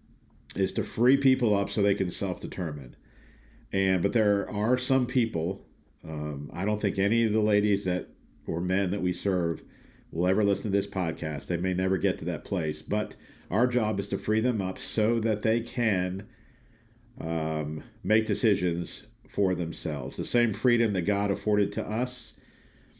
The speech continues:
that they would be able to see him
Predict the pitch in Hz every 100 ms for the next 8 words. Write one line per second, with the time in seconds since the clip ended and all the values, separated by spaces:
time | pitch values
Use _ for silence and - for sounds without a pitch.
0 | - - _ - 82 107 92 110 120 117
1 | 101 98 101 101 98 98 92 87 87 -
2 | - - 139 123 127 135 139 127 -